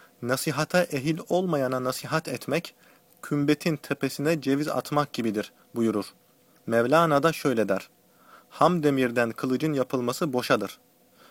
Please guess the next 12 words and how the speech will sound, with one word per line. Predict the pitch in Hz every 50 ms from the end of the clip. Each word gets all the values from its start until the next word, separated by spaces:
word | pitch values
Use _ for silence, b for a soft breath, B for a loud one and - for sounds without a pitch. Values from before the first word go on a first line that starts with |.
| b b b
Öyleyse | 123 123 123 139 170 180 170 - - 151 170 180 b b b b b _
kabulsüz | - - 135 135 139 147 147 135 - - - 190 170 139 - - _ _
sözün | - - - 139 127 127 143 135 123 117 110 113
dinlenmesi | 123 127 127 127 123 123 123 123 120 117 - - 160
de | 147 156 147
boşadır. | 143 127 - 123 104 101 101 - - _ _ _ _ _ _ _ _ _ - - _
Yani | 135 139 139 135 160 175
tesirsizdir." | - - - 131 127 - - 135 127 - - 135 113 101 101 98 - - - _ _ _ _ _ _ b b b b b b _
İki, | - 131 - 160 135 104 - _ _ _ b b b b b b b - 117
dinleyicinin | 120 127 135 135 143 147 156 151 143 160 170 190 202 190 - -
işittiği | - - - 151 - _ - 180 180 160 135
söze | - - - 135 123 147 165 165